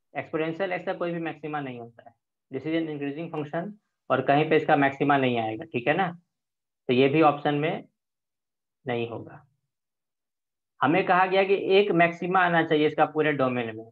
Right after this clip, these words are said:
but ये, इसका तो कोई maxima है ही नहीं कहीं पे, तो ये नहीं होगा। log x का जो function होता है वो क्या होता है, ठीक exponential का क्या होता है ना,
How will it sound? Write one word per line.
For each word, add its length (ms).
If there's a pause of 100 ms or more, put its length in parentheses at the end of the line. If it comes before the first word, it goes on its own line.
(120)
but 140
ये, 320 (300)
इसका 240
तो 120
कोई 120
maxima 400
है 180
ही 80
नहीं 140
कहीं 260
पे, 80
तो 1000
ये 100
नहीं 220
होगा। 220 (400)
log 340
x 60
का 100
जो 120
function 340
होता 240
है 60
वो 140
क्या 140
होता 280
है, 220
ठीक 580
exponential 580
का 100
क्या 160
होता 280
है 60
ना, 240